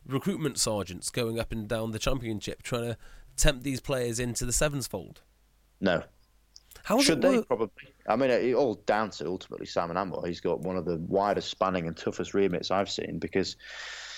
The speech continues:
Speaker 2: he's a bit of an outpost. You know, he's, he's, he's managing the players, he's coaching the players, he's leading the team, he's writing the systems, writing the programs, and then also looking at pipeline and get, getting these academy players to be either dual registered or whatever,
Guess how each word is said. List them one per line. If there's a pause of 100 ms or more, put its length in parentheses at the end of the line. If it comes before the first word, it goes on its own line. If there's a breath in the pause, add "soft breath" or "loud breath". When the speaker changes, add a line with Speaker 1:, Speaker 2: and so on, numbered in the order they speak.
(360 loud breath)
Speaker 2:
he's
a
bit
of
an
outpost.
You
know,
he's,
he's,
he's
managing
the
players,
he's
coaching
the
players,
he's
leading
the
team,
he's
writing
the
systems,
writing
the
programs,
and
then
also
looking
at
pipeline
and
get,
getting
these (480 soft breath)
academy
players
to
be
either
dual
registered
or
whatever,